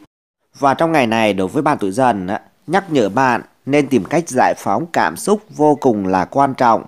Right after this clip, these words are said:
và cần thiết, bởi bạn đang gặp ngày có thiên quan gây hại. Nếu bạn không muốn mình mệt mỏi, nặng đôi vai, hãy dành thời gian để giải phóng những ưu tư, căng thẳng vẫn còn tồn tại ở trong lòng mình trước khi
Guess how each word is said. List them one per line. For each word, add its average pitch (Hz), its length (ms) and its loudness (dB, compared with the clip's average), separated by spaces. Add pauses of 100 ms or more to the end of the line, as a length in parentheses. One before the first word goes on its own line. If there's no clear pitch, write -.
(380)
và 113 160 2
cần 98 300 -4
thiết, 196 320 -4 (220)
bởi 117 340 4 (300)
bạn 92 180 0
đang 139 180 -2
gặp 117 200 0
ngày 107 220 0
có 101 200 -4
thiên 147 300 2
quan 135 300 2
gây 135 180 2
hại. 120 420 0 (260)
Nếu 123 200 2
bạn 160 240 0
không 139 260 -6
muốn 147 240 -2
mình 104 260 2
mệt 101 260 -2
mỏi, 104 440 -2 (340)
nặng 127 220 -2 (100)
đôi 135 260 2
vai, 127 480 0 (280)
hãy 113 200 0
dành 123 200 2
thời 104 200 -2
gian 127 320 -2
để 92 160 0
giải 92 240 0
phóng 139 300 -6
những 123 220 -4
ưu 135 280 2
tư, 135 380 6 (340)
căng 143 200 0
thẳng 104 280 -6
vẫn - 240 -2
còn 117 260 0
tồn 104 320 2
tại 107 280 -2
ở 85 120 -6 (100)
trong 131 140 -2
lòng 107 320 0
mình 95 320 0 (380)
trước 180 180 2
khi 139 460 2